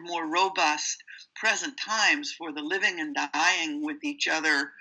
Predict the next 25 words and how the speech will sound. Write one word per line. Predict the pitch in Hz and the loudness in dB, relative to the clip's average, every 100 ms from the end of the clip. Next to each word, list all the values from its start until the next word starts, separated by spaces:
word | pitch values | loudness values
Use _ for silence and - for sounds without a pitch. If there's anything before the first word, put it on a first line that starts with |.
| - - - _ - | -16 -18 -20 _ 2
uh, | - 170 | 4 2
in | 160 | -2
a | |
kind | 139 185 180 160 | 0 4 4 4
of | 135 | -2
joy | - 185 180 165 151 | 0 4 6 4 2
and | 139 | -2
labor | 143 175 170 160 143 | -2 -2 -2 -6 -6
and, | 135 135 277 - _ | -6 -6 -10 -12 _
um, | 147 147 143 - - - - | -10 -6 -6 -6 -10 -12 -2
and, | 151 139 131 - - | -2 -2 -4 -10 -4
and | 139 143 | -4 -4
flourish, | 208 240 247 226 247 - _ _ _ - - - | 0 2 2 2 2 0 _ _ _ -20 -20 -4
I | 247 | 0
don't | 330 320 | 0 0
think | - | -8
my | 170 220 302 | 0 0 0
people | 208 - 135 | -6 -12 -14
are | - - - | -14 -6 0
paralyzed, | 254 254 151 - - - - _ - - - | 2 2 -4 -10 -12 -14 -16 _ -20 -20 -2
but | 196 180 | -2 0
we | 185 185 | -2 0
also, | 185 262 262 254 - 196 185 165 - | 0 0 -2 -4 -2 -2 -4 -6 -10
um, | 165 160 151 147 151 - | -6 -2 -2 -4 -8 -2
are | 160 160 156 156 | 2 4 4 2